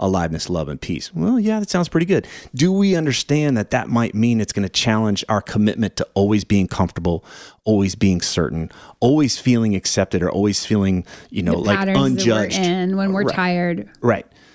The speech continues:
Speaker 1: So that might be like, "Hey, we're on the same page here. We want the same things. Ultimately, we want the same experiences ultimately." It means that we're going to be,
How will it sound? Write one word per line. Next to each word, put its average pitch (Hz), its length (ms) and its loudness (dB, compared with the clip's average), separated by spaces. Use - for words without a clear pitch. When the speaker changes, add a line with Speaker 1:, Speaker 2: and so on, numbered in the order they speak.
Speaker 1:
So 135 480 2
that 120 340 -2
might 143 200 2
be 139 120 4
like, 117 160 0
"Hey, 156 120 2
we're 143 140 0
on 170 80 2
the 165 60 2
same 131 300 2
page 110 380 -2
here. 90 100 0
We 85 100 0
want 135 280 2
the 175 80 0
same 165 280 2
things. 156 580 -2
Ultimately, 117 500 0
we 104 80 0
want 131 160 2
the 139 80 0
same 127 260 2
experiences 117 640 0
ultimately." 87 720 0
It - 200 -2
means 135 320 2
that 139 160 0
we're 123 120 2
going 120 300 2
to 117 120 -6
be, 101 180 -2